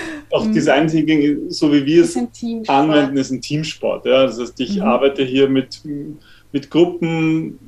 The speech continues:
Speaker 1: von, äh, meistens halt in unserem Fall von einem Unternehmen, die
Speaker 2: Mhm.
Speaker 1: einfach Personen aussuchen, die dann mitmachen. Wir brauchen da ein Kernteam und vielleicht noch ein paar, die so mitwirken.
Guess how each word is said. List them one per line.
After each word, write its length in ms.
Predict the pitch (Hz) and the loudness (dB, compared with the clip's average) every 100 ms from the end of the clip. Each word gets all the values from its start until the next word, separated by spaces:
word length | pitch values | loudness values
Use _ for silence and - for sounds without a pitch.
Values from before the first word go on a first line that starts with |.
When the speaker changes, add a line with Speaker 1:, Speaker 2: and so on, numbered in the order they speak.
| - - - | -20 -20 -14
Speaker 1:
von, 280 | - 147 147 - - - | -2 -2 -2 -6 -4 0
äh, 120 | 139 | 2
meistens 380 | 127 135 147 131 | 4 2 0 -2
halt 120 | 123 | -2
in 140 | 120 | -2
unserem 260 | 131 135 131 | -4 -4 -6
Fall 320 | - 117 - | -2 -2 -2
von 140 | 131 123 | -6 -8
einem 120 | 120 | -8
Unternehmen, 720 | 120 123 120 143 151 139 139 - - - 139 | -6 -6 -2 0 2 0 -2 -12 -20 -6 -2
die 40 | |
Speaker 2:
Mhm. 60 | 170 | 0
Speaker 1:
einfach 300 | 220 131 - - | -2 -6 -10 -8
Personen 440 | 139 - 131 127 | -6 -2 -2 -2
aussuchen, 880 | 127 120 139 - 143 139 - 135 127 | -2 0 0 -2 -2 -2 -4 -8 -4
die 160 | 131 127 | -4 -2
dann 200 | 123 131 | -2 -4
mitmachen. 720 | 165 - 127 131 - 135 127 | -6 -2 -2 -2 -4 -6 -6
Wir 80 | 123 | -6
brauchen 340 | 123 117 123 | -4 -4 -4
da 80 | 117 | -6
ein 140 | 120 | -8
Kernteam 720 | - 127 120 135 - 127 127 123 | -6 -4 -2 -4 -4 -4 -4 -6
und 140 | 120 - | -10 -8
vielleicht 280 | 120 113 | -8 -8
noch 100 | 127 | -10
ein 140 | 117 113 | -12 -8
paar, 180 | 117 110 | -6 -6
die 80 | |
so 240 | 117 - 131 | -6 -4 -4
mitwirken. 800 | 131 147 - 135 139 - 143 | -4 -8 -2 0 0 -2 -6